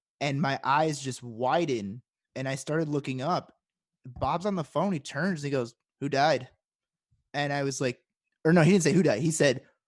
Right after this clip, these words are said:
"What, did someone die?" And I was like, "Yeah." And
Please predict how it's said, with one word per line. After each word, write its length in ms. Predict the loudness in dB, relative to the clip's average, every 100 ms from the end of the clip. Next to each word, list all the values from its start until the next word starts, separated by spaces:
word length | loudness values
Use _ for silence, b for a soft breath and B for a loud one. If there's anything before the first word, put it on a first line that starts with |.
| _ -20
"What, 280 | -2 -2 0
did 160 | -4
someone 480 | -2 -2 0 0 -2
die?" 380 | -6 -10 -14 -18 _ _ _ _ _ _ _ _ -10
And 180 | -6 -4
I 140 | -2
was 200 | -2 -4
like, 240 | -8 -10 _ _ -14
"Yeah." 340 | -4 -2 -2 -10 _ _ _ _ _
And 280 | -10 -8 -10